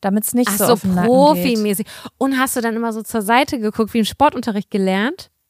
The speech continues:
Speaker 1: Zur Seite? Musste man dann zur Seite gucken?
Speaker 2: Nee, das war beim Kraulen.
Speaker 1: Das ist Kraulen. Nee,
Speaker 2: Das
Speaker 1: Kraulen
Speaker 2: ist
Speaker 1: hab
Speaker 2: Kraulen,
Speaker 1: ich nicht
Speaker 2: entschuldige.
Speaker 1: gemacht, weil das Ding ist, Leute,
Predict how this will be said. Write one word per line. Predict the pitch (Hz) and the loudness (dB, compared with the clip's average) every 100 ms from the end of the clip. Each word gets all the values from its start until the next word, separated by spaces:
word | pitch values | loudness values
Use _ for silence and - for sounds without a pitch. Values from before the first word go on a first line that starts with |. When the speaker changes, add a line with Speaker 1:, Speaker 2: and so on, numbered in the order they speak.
| _ _ _ _ | _ _ _ _
Speaker 1:
Zur | - 262 240 | -4 0 2
Seite? | 240 269 403 427 285 | 4 4 4 2 0
Musste | 254 240 | 0 0
man | 233 | 2
dann | 220 | 0
zur | 220 | -2
Seite | 180 190 220 359 | 0 2 2 0
gucken? | - 415 - 508 554 _ _ _ _ _ _ _ _ _ _ - | 0 0 0 -8 -14 _ _ _ _ _ _ _ _ _ _ -4
Speaker 2:
Nee, | 175 | -2
das | 180 - | -2 -2
war | 170 | -2
beim | 165 | -2
Kraulen. | 165 - 180 165 156 160 | -4 -8 -4 -2 -2 2
Speaker 1:
Das | 254 247 | 2 2
ist | 214 - | -6 -8
Kraulen. | - 233 233 185 190 - - | -4 0 2 0 -6 -14 -6
Nee, | 254 262 | -2 0
Speaker 2:
Das | 185 | 0
Speaker 1:
Kraulen | 277 302 294 | 0 -2 -2
Speaker 2:
ist | |
Speaker 1:
hab | 277 | 0
Speaker 2:
Kraulen, | 196 185 - | 2 4 2
Speaker 1:
ich | |
nicht | 185 320 | 0 -2
Speaker 2:
entschuldige. | 208 190 196 | -2 0 2
Speaker 1:
gemacht, | 185 247 | 2 2
weil | 262 240 254 285 _ _ _ - - | 2 2 0 -2 _ _ _ -20 -8
das | 208 - | -8 -4
Ding | 254 262 | -2 -2
ist, | 226 | -2
Leute, | 208 190 196 226 | -2 -2 0 0